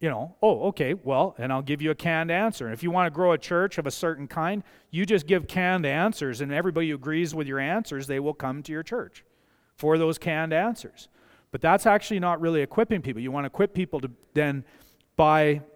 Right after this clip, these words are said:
by testing, growing in discernment, so that you can discern, well, these priorities apply in this way, those priorities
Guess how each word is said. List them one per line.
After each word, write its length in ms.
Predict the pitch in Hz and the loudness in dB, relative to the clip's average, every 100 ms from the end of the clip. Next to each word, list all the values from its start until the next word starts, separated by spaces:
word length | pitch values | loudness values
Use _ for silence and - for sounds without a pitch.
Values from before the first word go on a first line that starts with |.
| _ _ _ _ _ - _ | _ _ _ _ _ -20 _
by 200 | 151 147 | 2 2
testing, 960 | 139 - 180 196 - - 202 127 107 98 _ _ _ _ | 0 -2 2 2 0 -2 -2 -2 -8 -12 _ _ _ _
growing 520 | 117 151 165 180 180 165 | -2 2 2 2 0 -2
in 200 | 151 135 | -4 -4
discernment, 1040 | 131 - - 165 190 214 165 98 175 - _ _ _ _ _ | -6 -8 -6 -4 0 0 -2 -4 -12 -20 _ _ _ _ _
so 220 | - - 175 | -14 -2 0
that 160 | 170 | 0
you 80 | 175 | -4
can 180 | - 170 | -2 -2
discern, 680 | 143 - - 196 220 123 104 | -2 -8 -2 0 0 -2 -6
well, 140 | 135 123 - _ _ | -8 -8 -20 _ _
these 380 | 117 156 208 - | -4 0 0 -2
priorities 760 | - 165 147 143 139 135 120 | 2 2 2 0 -2 -2 -6
apply 500 | 135 - 135 131 123 - | -10 -6 -4 -2 -4 -6
in 140 | 127 | -6
this 240 | 147 - | -6 -6
way, 380 | 131 113 107 113 _ _ _ _ | -6 -6 -6 -8 _ _ _ _
those 340 | 120 156 180 196 | -4 2 2 2
priorities 840 | - 185 160 143 139 131 127 123 | 0 2 4 2 0 -2 -4 -8